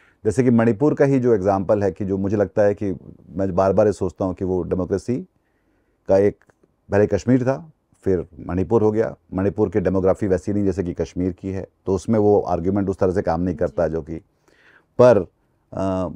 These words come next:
Speaker 1: डेमोक्रेसी वहाँ भी एक तरह से आईसीयू में चली गई है। और वो एक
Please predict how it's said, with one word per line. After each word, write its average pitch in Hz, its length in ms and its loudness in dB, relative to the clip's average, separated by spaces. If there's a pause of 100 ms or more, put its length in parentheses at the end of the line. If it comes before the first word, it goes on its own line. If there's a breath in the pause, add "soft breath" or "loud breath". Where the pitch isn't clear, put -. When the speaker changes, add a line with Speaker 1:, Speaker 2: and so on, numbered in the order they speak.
Speaker 1:
डेमोक्रेसी 101 440 2
वहाँ 101 240 0
भी 127 180 4
एक 107 100 -2
तरह 110 200 0
से 107 120 -4
आईसीयू 98 320 -2
में 104 80 -4
चली 95 240 -2
गई 98 180 0
है। 101 180 -8 (540)
और 104 160 2
वो 117 400 4 (160)
एक 127 180 0